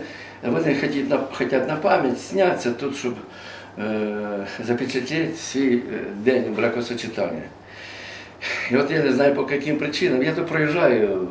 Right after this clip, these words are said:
ну, можна їздити, ж, як, як їздиш. У мене сама грязна машина в Токмаку, тому що, ну, неможливо мені кожен день її мити. От. Стала, е, свадібна <laughs> машина, кортеж, е,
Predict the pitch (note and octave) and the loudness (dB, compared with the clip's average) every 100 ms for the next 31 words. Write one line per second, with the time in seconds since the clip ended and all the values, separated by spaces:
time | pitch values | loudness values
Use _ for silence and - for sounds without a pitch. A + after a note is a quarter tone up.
0 | - - F#4 F#3 - B2 B2 - - - | -4 0 4 4 4 2 2 -2 -4 -8
1 | - - - G#2+ A2 - A#2+ C3 B2 C3 | -12 -12 -12 -8 -6 0 0 2 0 -2
2 | G#2 F#2 - - - - B2 D3+ C#3+ - | -4 -6 -8 -10 -10 -4 2 4 4 2
3 | C3+ C3+ C#3 D3+ D3 C#3+ C3+ D3 D3 - | 0 0 6 6 6 4 4 4 2 2
4 | G2+ F#2+ F#2 G2+ G#2+ A#2 A2 - A#2 A2+ | 0 -2 -4 -4 -4 -6 -6 -4 -2 -2
5 | A2+ B2 C3 C3+ C#3+ A2+ F#2+ F2+ G#2 G2+ | 2 6 6 6 6 4 -2 -2 -4 -2
6 | G2+ F2+ G2 G#2 G2+ G2+ F#2 - - - | -2 -2 0 0 0 -4 -4 -8 -14 -18
7 | - - - - - - G2+ G2+ G2+ - | -16 -12 -10 -8 -10 -8 -2 0 0 -2
8 | - - - - - - - G3 G3 D#3 | -8 -16 -20 -20 -8 2 8 8 8 2
9 | C#3+ A#2+ - - B2 B2 A#2+ A#2+ - E3 | 2 -2 -4 -4 2 4 4 2 4 4
10 | E3 D3+ C#3+ C#3 B2 A#2+ B2+ C3+ C3+ B2+ | 6 2 2 2 2 -2 4 4 4 4
11 | C#3+ B2 B2 B2 - C#3 A#2+ - - - | 6 6 4 0 4 4 4 -2 -12 -16
12 | - - - - - - - - - A2 | -14 -12 -10 -8 -8 -8 -10 -10 0 8
13 | A#2+ A#2+ A#2+ | 10 10 8